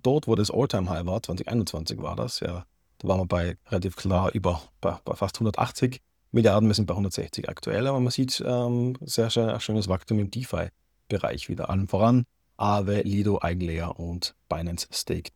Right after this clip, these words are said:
E T H und Ethena natürlich auch ein super Projekt, das sich immer besser weiterentwickelt.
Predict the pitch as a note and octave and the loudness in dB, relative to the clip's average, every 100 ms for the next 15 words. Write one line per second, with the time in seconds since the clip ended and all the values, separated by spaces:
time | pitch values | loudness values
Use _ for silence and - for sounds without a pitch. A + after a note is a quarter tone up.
0 | _ - - D#2+ F2 F2 E2 - - G2 | _ -10 -4 -2 -2 -2 -4 -8 -6 -2
1 | - A#2+ G2+ F2+ F2 - E2 F#2+ E2+ - | 4 4 4 2 -2 -2 -4 -4 -4 -4
2 | - F2+ D2 F2 - - G2+ G2+ F2+ F2 | -6 -4 -4 -4 -8 -8 -6 -4 -4 -6
3 | _ _ _ _ F2 F2+ D#2+ F2 E2+ - | _ _ _ _ 2 4 0 -2 -6 -8
4 | F2 F2+ - | -6 -6 -8